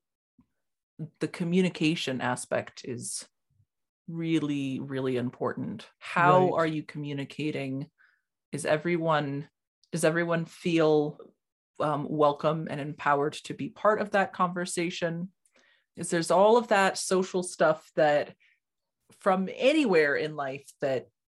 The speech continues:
Speaker 1: that comes to play. As soon as you have more than one person, then you've got all of these interactions just to be aware of as they're happening, right? Is there one person who is just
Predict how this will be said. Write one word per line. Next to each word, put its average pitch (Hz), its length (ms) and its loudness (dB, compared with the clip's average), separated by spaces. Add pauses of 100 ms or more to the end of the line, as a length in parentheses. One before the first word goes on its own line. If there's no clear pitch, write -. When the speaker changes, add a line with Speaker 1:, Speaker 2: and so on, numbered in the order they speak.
(120)
Speaker 1:
that - 200 2
comes 147 340 -2
to 151 80 -6
play. 139 300 2
As 135 140 -2
soon 165 180 -4
as 170 160 -6
you 180 100 0
have 175 160 2
more 165 160 -2
than 175 120 -2
one 180 180 2
person, 160 600 0 (380)
then 156 240 -2
you've 160 200 -6
got 151 180 4
all 165 180 4
of 190 80 2
these 180 200 -6
interactions 151 680 -4
just - 300 -6
to 220 100 0
be 165 580 -4 (760)
aware 143 680 0
of 127 400 -2
as 123 180 -6
they're 135 120 -4
happening, - 580 -8 (380)
right? - 160 -8
Is 156 180 -6
there 180 180 0
one 170 280 0
person 170 460 -4
who 165 320 -2
is 156 340 -2 (560)
just - 260 -8